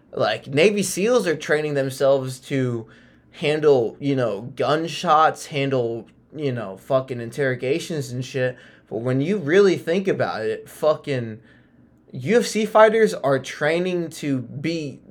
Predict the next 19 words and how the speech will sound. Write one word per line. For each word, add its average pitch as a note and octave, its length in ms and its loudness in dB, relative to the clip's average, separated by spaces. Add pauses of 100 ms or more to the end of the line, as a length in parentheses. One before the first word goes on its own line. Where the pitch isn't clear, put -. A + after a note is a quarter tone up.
(600)
to E3 140 -4
be D#3+ 160 -2
beat E3+ 680 -6
to C#3+ 320 0
fucking D3 520 0
bits F3+ 320 -4
and C#3 180 -2
pieces B2+ 680 -8 (480)
and E3+ 200 0
to C#3 100 -4
somehow E3 1000 2 (220)
handle F#3+ 480 4
themselves C3+ 680 2
and C3 180 -4
compose F3 500 4
themselves C3 640 0 (580)
for D3+ 420 4
either E3+ 480 4
three A3 600 2